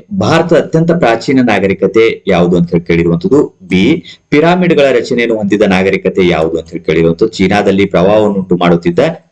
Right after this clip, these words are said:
ನದಿ ಯಾವುದು ಅಂತ ಹೇಳಿ ಕೇಳಿರುವಂತದ್ದು. ಈ ಒಂದು ಪ್ರಶ್ನೆಯ ಉತ್ತರಗಳನ್ನು ನೋಡಿದಾಗ ಹರಪ್ಪ ನಾಗರಿಕತೆ, ಈಜಿಪ್ಟ್ ನಾಗರಿಕತೆ, ಹವಾಂಗೋ ನದಿ.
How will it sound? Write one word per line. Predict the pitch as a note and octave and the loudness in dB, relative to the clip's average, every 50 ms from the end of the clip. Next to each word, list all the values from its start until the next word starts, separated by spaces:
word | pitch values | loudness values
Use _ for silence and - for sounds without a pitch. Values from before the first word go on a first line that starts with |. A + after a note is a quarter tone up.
| - F#2 | -2 0
ನದಿ | F#2 F2+ E2+ F2+ G#2 A2+ G#2+ | 0 0 2 0 0 0 0
ಯಾವುದು | F#2 E2 D#2+ D#2+ D2+ - D#2+ | 0 0 0 -2 -2 -2 -4
ಅಂತ | D2+ - - | -4 -4 -4
ಹೇಳಿ | F#2+ G2+ - | -4 -4 -2
ಕೇಳಿರುವಂತದ್ದು. | - C#2+ C#2+ C#2+ C#2+ C#2 - - - - _ _ _ - - - - - - - - | -2 -2 -2 -2 -4 -4 -6 -10 -18 -20 _ _ _ -20 -20 -18 -18 -18 -18 -8 -2
ಈ | D#3 E3 F#3+ | 2 2 4
ಒಂದು | F#3+ F#3 E3+ D#3 - | 4 4 2 2 0
ಪ್ರಶ್ನೆಯ | - A2+ - - A#2 A2 G#2+ G2+ F2 - - - - _ _ _ _ _ - | 0 -2 -2 -2 -2 0 0 0 0 -2 -4 -6 -12 _ _ _ _ _ -2
ಉತ್ತರಗಳನ್ನು | F#2+ F#2 - F#2+ F#2+ F#2 F#2 F2+ F2 F2 | -2 0 0 0 0 0 0 2 2 2
ನೋಡಿದಾಗ | F2 E2+ F2+ F#2 G#2 | 2 2 2 2 0
ಹರಪ್ಪ | C3 C3 F3 - - - F2+ - G2+ G2 - - | 0 -2 -4 -6 -8 -6 -2 -2 0 0 0 -2
ನಾಗರಿಕತೆ, | A2 G2+ F#2 F2 E2+ E2+ E2 E2 - E2+ E2+ G2 G#2 A#2+ C3+ C3 - _ _ _ - - - _ - | -2 0 0 0 0 -2 -2 -2 -4 -4 0 0 0 0 0 -2 -8 _ _ _ -20 -20 -20 _ -4
ಈಜಿಪ್ಟ್ | - A2+ G#2 B2 E3 F3 F3 E3+ | -2 -2 0 0 0 0 -2 -2
ನಾಗರಿಕತೆ, | A2+ G#2 F#2 F2 F2+ - - F2+ F2+ F2 F2 A#2+ D3 D#3+ - - _ _ _ _ - | -4 -2 0 0 0 0 0 -2 -2 0 2 2 0 0 -2 -6 _ _ _ _ 0
ಹವಾಂಗೋ | F#2+ F#2+ G2 - G2+ G2+ G2+ F#2+ G2+ B2+ F3 E3+ E3+ - - - E2+ | 2 4 4 4 2 2 0 2 2 2 2 2 -2 -6 -8 -4 -2
ನದಿ. | E2 E2 E2+ - - - | -2 -2 -2 -4 -8 -16